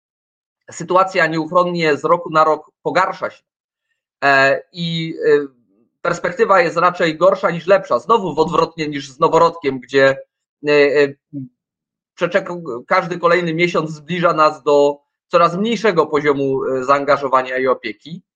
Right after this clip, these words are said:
E, mamy do czynienia z dużym wyczerpaniem, zarówno fizycznym, jak i psychicznym. Jest nawet, e, e, zdiagnozowana taka jednostka, która się nazywa caregiver stress syndrome,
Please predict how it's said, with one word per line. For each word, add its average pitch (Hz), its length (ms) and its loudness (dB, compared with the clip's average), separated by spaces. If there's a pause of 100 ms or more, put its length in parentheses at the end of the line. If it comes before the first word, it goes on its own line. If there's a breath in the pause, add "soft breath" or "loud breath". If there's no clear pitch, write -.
(560)
E, 147 340 6 (840)
mamy 220 320 2
do 220 100 -6
czynienia 214 480 0
z - 260 -16
dużym 190 680 0
wyczerpaniem, 175 640 0
zarówno 151 380 -2
fizycznym, 156 460 -10
jak 147 140 -2
i 143 60 -18
psychicznym. - 480 -12
Jest 143 120 -4
nawet, 147 220 0 (480)
e, 139 320 2 (460)
e, 139 180 -2
zdiagnozowana 175 800 0
taka 165 240 -2
jednostka, 160 600 0
która 147 260 -2
się 160 140 -10
nazywa 143 480 0
caregiver 165 520 -2
stress 185 380 -2
syndrome, 127 420 0